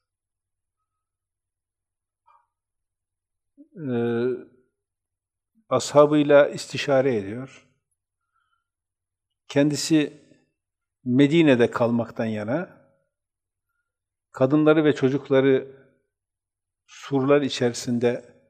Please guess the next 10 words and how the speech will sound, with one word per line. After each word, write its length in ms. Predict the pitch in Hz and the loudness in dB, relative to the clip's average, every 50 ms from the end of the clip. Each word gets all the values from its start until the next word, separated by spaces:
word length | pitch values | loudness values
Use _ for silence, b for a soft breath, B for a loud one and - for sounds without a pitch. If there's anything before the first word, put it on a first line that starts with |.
| _ _ _ _ _ _ _ _ _ | _ _ _ _ _ _ _ _ _
koruma 400 | - - 139 131 139 143 135 135 | -4 0 2 2 2 2 2 2
altına 300 | 131 - - 120 117 120 | 0 -2 -4 -6 -6 -4
alarak 580 | 120 127 139 131 120 165 175 - - - - _ _ _ _ _ _ | -4 -4 -2 0 0 -2 -2 -6 -10 -20 -20 _ _ _ _ _ _
şehirde 600 | - - - 165 147 151 151 127 123 160 170 156 | -14 -8 -4 -2 0 2 2 0 0 -2 -2 -2
daha 260 | 151 131 127 143 139 | -2 -2 0 0 0
rahat 320 | 139 131 135 135 131 - - | 0 0 -2 -4 -4 -4 -4
bir 260 | 131 151 - - - b b b b b b b b _ | -4 -4 -6 -10 -20 b b b b b b b b _
savaş 420 | - - - 131 135 139 135 - | -8 -4 -2 0 0 -2 -2 -4
yapacaklarını 680 | 139 117 127 120 117 123 120 - - 127 123 127 127 117 | -4 -4 -2 -2 -2 -4 -6 -4 -2 -2 -2 0 -2 -4
düşünüyor. 640 | 113 - - - 113 113 120 147 196 214 - - _ | -6 -10 -12 -10 -8 -8 -6 -8 -8 -10 -12 -20 _